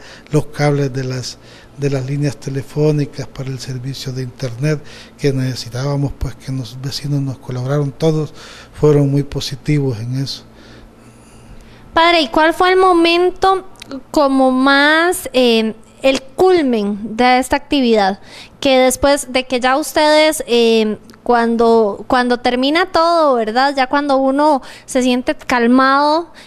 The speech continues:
Speaker 2: eh, relajado, por así decirlo, cuando decimos, "Bueno, ya, gracias a Dios, todo salió como se debía".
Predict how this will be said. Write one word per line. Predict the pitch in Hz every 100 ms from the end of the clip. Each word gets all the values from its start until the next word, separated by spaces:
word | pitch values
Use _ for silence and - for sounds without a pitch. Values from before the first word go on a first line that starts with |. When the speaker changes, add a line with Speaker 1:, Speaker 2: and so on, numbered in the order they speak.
| -
Speaker 2:
eh, | - 226 220
relajado, | 233 233 226 247 285 294 302
por | 269 240
así | 214 247
decirlo, | 262 302 285 277
cuando | 269 233 233
decimos, | 214 233 285 277
"Bueno, | 277 294
ya, | 247 254 285 -
gracias | 247 247 254 277
a | 294
Dios, | 240 247 269 -
todo | 262 269
salió | 254 220
como | 226 277 285
se | 277
debía". | 214 214 262